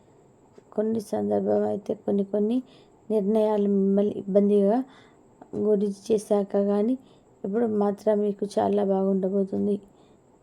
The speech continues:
మీ తలరాత అనేది మారబోతుంది. ఇక అద్భుతమైనటువంటి గ్రహస్థితులు అయితే మీకు రాబోతున్నాయి. అంటే మీకు గ్రహస్థితులు అనుకూలంగా ఉండడం వల్ల మీకు చాలా ఏం చేసినా కూడా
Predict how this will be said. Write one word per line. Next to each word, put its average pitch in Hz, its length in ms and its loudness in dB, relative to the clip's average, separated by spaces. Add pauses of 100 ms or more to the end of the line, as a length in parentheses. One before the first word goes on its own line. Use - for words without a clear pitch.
మీ 208 180 -2
తలరాత 208 640 4
అనేది 196 440 0
మారబోతుంది. 196 720 0 (720)
ఇక 220 200 0 (240)
అద్భుతమైనటువంటి 202 960 0
గ్రహస్థితులు 196 640 -4
అయితే 196 200 -2
మీకు 202 260 -4
రాబోతున్నాయి. 196 760 -2 (140)
అంటే 190 220 -6
మీకు 196 340 -2 (540)
గ్రహస్థితులు 202 640 -6 (100)
అనుకూలంగా 202 540 0
ఉండడం 190 300 0
వల్ల 202 200 2 (560)
మీకు 208 300 -2
చాలా 208 380 0 (200)
ఏం 208 280 0
చేసినా 202 460 -4
కూడా 190 300 -2